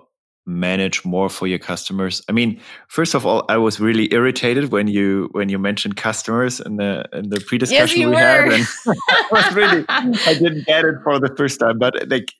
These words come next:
Speaker 1: okay, understood. It's, like, the developer internally. Um, does the developer, is the developer also responsible to run what he or she builds,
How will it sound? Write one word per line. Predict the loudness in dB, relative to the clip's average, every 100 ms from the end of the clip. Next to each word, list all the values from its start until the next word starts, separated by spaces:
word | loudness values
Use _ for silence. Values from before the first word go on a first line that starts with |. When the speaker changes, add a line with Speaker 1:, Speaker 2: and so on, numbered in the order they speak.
| -4
Speaker 1:
okay, | -2 0 -2 -2 -14 -16 -4
understood. | -2 0 -2 0 2 2 0
It's, | 0 0 -2 -12 -14 _ _
like, | -4 -4 -4 -14 -8
the | -2 0
developer | 2 2 2 2 0 -2
internally. | -2 -4 -2 -2 0 -2 -6 _ _ _ _ _
Um, | -2 0 0 0 -4 -10 _ _ _ _ _ _ _ _ _ -20 -20 -2
does | 0 0 -2
the | -2
developer, | -2 0 2 2 0 -2 -2 -2 -4
is | -6
the | -4 -4
developer | 0 0 0 -2 -2
also | -2 -2 -2
responsible | -2 -4 -4 -4 -6 -6 -6
to | -6 -10
run | -4 -2 -2 -4 -10 _ -4
what | -4 -4 -8 _ -12
he | -2 0 0
or |
she | 0 -2 -2
builds, | 0 0 0 -4 -6